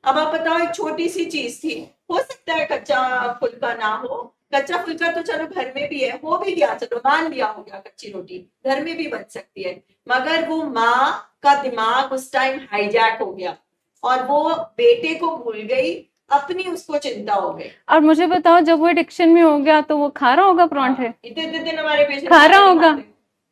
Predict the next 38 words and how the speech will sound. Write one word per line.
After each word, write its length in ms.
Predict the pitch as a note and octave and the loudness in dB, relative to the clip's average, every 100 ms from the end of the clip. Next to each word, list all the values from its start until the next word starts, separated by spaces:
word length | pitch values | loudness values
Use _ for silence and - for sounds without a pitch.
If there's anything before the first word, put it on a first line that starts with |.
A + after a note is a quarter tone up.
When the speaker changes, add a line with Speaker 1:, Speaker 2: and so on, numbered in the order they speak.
| _ _ _ _ - _ - - | _ _ _ _ -20 _ -20 -4
Speaker 2:
अब 120 | - C#4 | 0 2
देखिए, 280 | C#4 D#4+ F#4 | 2 2 2
जब 160 | E4 D#4+ | 2 2
हमारे 340 | D4+ C#4 E4 | 4 4 2
सामने 460 | D#4+ C4 C#4 D4+ E4+ | 2 0 2 2 2
patient 520 | D#4 D4 C#4 D4+ D4 | 0 0 0 2 4
बात 260 | C4+ C4+ | 4 2
कर 120 | - C#4+ | 0 2
रहा 140 | C#4 | 2
होता 220 | C4+ - | 0 0
है 60 | C#4 | -2
तो 160 | C#4+ D#4 | 0 2
हम 280 | D#4 D#4+ | 4 4
क्यों 260 | E4 E4+ F4 | 4 2 2
influence 560 | D#4 D4 C#4 B3+ B3 - | 2 0 -2 -2 -4 -6
नहीं 140 | B3 | -8
होते? 260 | G3+ G3+ _ _ _ _ _ _ _ _ _ _ _ _ _ _ _ _ _ | -8 -14 _ _ _ _ _ _ _ _ _ _ _ _ _ _ _ _ _
क्योंकि 200 | C4+ D#4+ | -2 0
मुझे 380 | C#4+ C4+ C#4+ E4 | 2 2 0 0
क्या 240 | F4 F#4 | 2 2
दिख 240 | D4 - | 2 -2
रहा 180 | C#4+ C4+ | -2 0
होता 220 | A#3 - | 0 -2
है, 80 | C4 | -2
ये 160 | C#4+ D#4 | 0 -2
patient 480 | D#4 C4 C4+ B3 A#3+ | -2 -6 -6 -8 -4
की 120 | C#4+ | -2
बीमारी 480 | E4+ F4 E4+ D#4 C#4 | 2 4 4 2 -2
है। 140 | C4 - _ | -8 -16 _
अब 100 | A#3+ | -4
बीमारी 400 | A3+ C#4 C4+ C#4+ | -2 0 0 0
कहाँ 260 | D4+ D#4 E4+ | 2 4 4
दिख 180 | D#4+ D#4+ | 4 2
रही 120 | E4 | 2
मुझे? 240 | D4+ C4+ | 2 0
उसके 400 | B3+ - C4+ D#4+ - _ | -4 -4 -2 -2 -4 _
behavior 500 | D4 E4 F#4 E4+ E4+ | 2 4 4 4 4
में। 200 | D#4 C#4+ | 2 -2